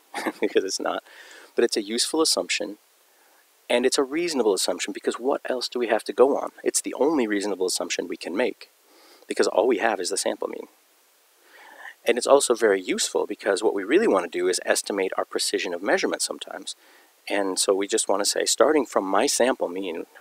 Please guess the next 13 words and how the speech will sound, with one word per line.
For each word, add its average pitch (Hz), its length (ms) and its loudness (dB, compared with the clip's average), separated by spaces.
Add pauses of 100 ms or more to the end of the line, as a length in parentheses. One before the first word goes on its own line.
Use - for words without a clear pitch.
how 98 100 0
precise - 440 -2
is 85 100 -6
that - 140 -2
measurement? 85 360 -2
How 95 120 4
far 85 320 0
to 85 280 -4
the 85 180 -8
top 87 340 -4
and 82 140 -6
the 78 40 -4
bottom 82 420 -4